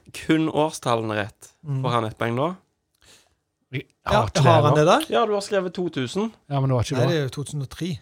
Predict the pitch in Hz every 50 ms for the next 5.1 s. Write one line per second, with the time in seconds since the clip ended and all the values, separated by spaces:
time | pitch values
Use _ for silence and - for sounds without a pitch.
0 | _ - 113 135 113 98 - - 139 - 151 143 117 101 139 139 135 135 - _
1 | - 143 131 - _ - 160 151 _ _ _ - 113 - _ _ - - - -
2 | 120 104 - - _ _ - 139 120 156 185 208 214 - - 160 196 196 185 180
3 | 185 160 131 - - 156 147 127 - - 131 139 151 139 143 135 139 147 151 156
4 | 160 147 123 117 151 151 - - - 165 151 156 175 190 196 160 139 131 123 117
5 | 95